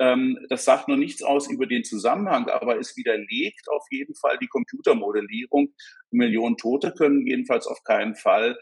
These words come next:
gerettet worden sein. Die empirischen Daten sprechen schlicht dagegen. Dann haben wir den Bereich eben der medizinischen Wissenschaft. Das sind die peer-reviewed Aufsätze. Da sind mittlerweile über dreitausendsechshundert veröffentlicht worden.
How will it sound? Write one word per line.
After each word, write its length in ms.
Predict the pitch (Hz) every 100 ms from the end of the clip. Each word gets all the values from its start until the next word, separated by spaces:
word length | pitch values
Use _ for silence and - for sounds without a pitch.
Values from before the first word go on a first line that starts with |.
| _ _ -
gerettet 440 | 110 120 147 -
worden 280 | 120 117 117
sein. 240 | 113 113
Die 100 | 110
empirischen 560 | 107 - 113 117 - 110
Daten 480 | 98 95 - 113 104
sprechen 460 | - - 107 113
schlicht 480 | - 104 104 - -
dagegen. 640 | - 101 110 120 123 104 - _ - - _ _
Dann 200 | 110 135
haben 160 | 151 156
wir 100 | 160
den 300 | 139 139 135
Bereich 420 | 117 117 139 -
eben 240 | 135 135
der 120 | 120 117
medizinischen 640 | 120 113 127 120 113 107
Wissenschaft. 540 | 143 - - - -
Das 120 | -
sind 120 | - 226
die 100 | -
peer-reviewed 720 | - 143 143 127 - 98 - -
Aufsätze. 800 | 120 160 - 165 165 165 160 160 - - _
Da 80 | 120
sind 180 | 120 135
mittlerweile 480 | 123 120 107 107 107
über 280 | 135 123
dreitausendsechshundert 1400 | - - 110 - 110 107 107 98 107 - - 143 143 120
veröffentlicht 840 | - 107 - 135 165 139 139 -
worden. 480 | 117 117 135 143 139